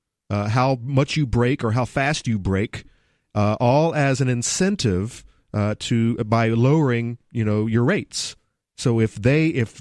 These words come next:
if this, if these two companies could figure out, uh, the hook, they can get all kinds of people to install this app so that they can monitor you. I do believe, I,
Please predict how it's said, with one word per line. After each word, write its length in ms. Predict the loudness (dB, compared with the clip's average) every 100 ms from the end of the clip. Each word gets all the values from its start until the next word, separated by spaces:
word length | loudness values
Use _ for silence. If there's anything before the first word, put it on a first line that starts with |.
| -4
if 220 | -4 0
this, 200 | 0 0
if 140 | -2
these 160 | -2 -2
two 140 | -2
companies 420 | 0 0 0 -2 -4
could 140 | -6
figure 400 | -4 -4 0 0
out, 400 | 2 0 -2 -10 -20 _ _ -6
uh, 260 | 0 0 0
the 180 | 0 2
hook, 520 | 2 2 -2 -14 -14 _ _ _ _ -4
they 140 | -2 0
can 160 | 0
get 160 | 0 0
all 220 | 0 0
kinds 480 | -2 0 2 2 0
of 100 | -2
people 320 | -2 -2 -2
to 120 | -2
install 420 | -4 -4 -4 -2 -2
this 160 | -2
app 280 | -2 -2 -6 -20 -6
so 140 | -4
that 80 | 0
they 100 | -2
can 140 | 0
monitor 400 | 0 0 -2 -4
you. 160 | -6 -8 -14 _ -2
I 180 | 2 4
do 220 | 4 4
believe, 180 | 0
I, 120 | 0